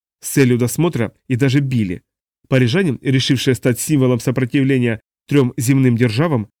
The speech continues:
теперь с нарастающим негодованием смотрели на города вроде Камелота на Мимосе и Замбы на Рее, не говоря уже о всех поселениях системы Юпитера. Ведь их жители проголосовали против открытого противостояния даже в случае нападения землян.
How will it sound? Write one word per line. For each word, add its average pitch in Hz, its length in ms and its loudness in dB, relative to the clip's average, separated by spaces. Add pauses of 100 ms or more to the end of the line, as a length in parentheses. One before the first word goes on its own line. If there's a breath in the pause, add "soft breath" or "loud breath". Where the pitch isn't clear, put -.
(220)
теперь 208 280 0
с - 80 -6
нарастающим 131 640 0
негодованием 127 640 0
смотрели 135 500 0 (260)
на 131 120 0
города 135 360 2
вроде 123 240 0
Камелота 131 460 2
на 123 120 2
Мимосе 131 480 -2 (300)
и 175 100 0
Замбы 131 400 2
на 143 120 0
Рее, 107 320 -2 (260)
не 131 120 0
говоря 131 300 2
уже 123 180 0
о 139 140 -2
всех 123 260 -2
поселениях 123 560 0
системы 127 420 0
Юпитера. 113 520 -4 (420)
Ведь 127 200 -2
их 135 80 2
жители 135 320 0
проголосовали 127 680 0
против 139 420 0
открытого 127 480 0
противостояния 127 880 -2 (300)
даже 175 220 0
в 131 60 -2
случае 143 360 -2
нападения 120 520 0
землян. 104 500 -6